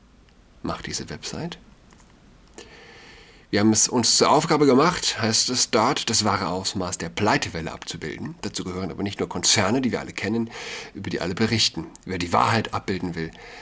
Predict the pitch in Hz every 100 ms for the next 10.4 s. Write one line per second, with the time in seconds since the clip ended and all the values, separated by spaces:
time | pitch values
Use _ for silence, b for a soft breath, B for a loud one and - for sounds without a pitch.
0 | B B 104 - 85 - - 123 139 127
1 | 113 98 - - - 98 101 107 107 104
2 | 107 B B B B B - 98 202 -
3 | - - 107 127 110 - - 101 127 139
4 | 120 92 95 90 - - 131 120 101 90
5 | - 90 - - 90 90 - - - 95
6 | 95 - 90 92 92 87 - 98 92 -
7 | - 90 98 92 98 - - - 104 92
8 | 101 - 95 98 120 - - B B B
9 | B - 113 110 101 87 87 87 - -
10 | - - - 95